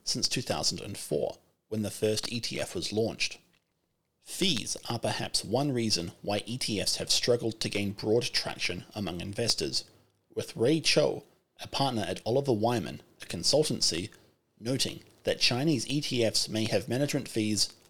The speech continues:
of fifty basis points, against their U S counterparts, which may have management fees as low as five bips. So rather than focus on the low cost of E T Fs, Chinese investors will use them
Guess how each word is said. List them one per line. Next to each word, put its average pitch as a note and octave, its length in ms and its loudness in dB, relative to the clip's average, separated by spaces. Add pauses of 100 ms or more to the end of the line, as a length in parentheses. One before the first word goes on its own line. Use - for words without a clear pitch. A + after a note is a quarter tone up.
of A#2 120 2
fifty G#2 300 0
basis A#2 380 2
points, - 480 -4 (380)
against A2 380 2
their G2 100 -2
U F#2+ 180 0
S - 120 2
counterparts, B2+ 680 0 (260)
which B2 180 -2
may B2 140 2
have A2+ 220 0
management G#2+ 380 -2
fees G#2 380 -2 (320)
as A#2 160 2
low F#2+ 140 2
as E2+ 120 2
five G2+ 340 -4
bips. - 300 -6 (840)
So - 180 2
rather B2+ 340 4
than C#3+ 160 2
focus C#3 420 0
on A2 140 0
the G2 80 0
low A2 220 4
cost - 320 0
of G#2 140 -4
E A2 120 -4
T G#2 240 -4
Fs, - 320 0 (340)
Chinese C#3+ 420 4
investors A#2 540 4
will F#2+ 160 -2
use C#3+ 300 2
them G2 200 -2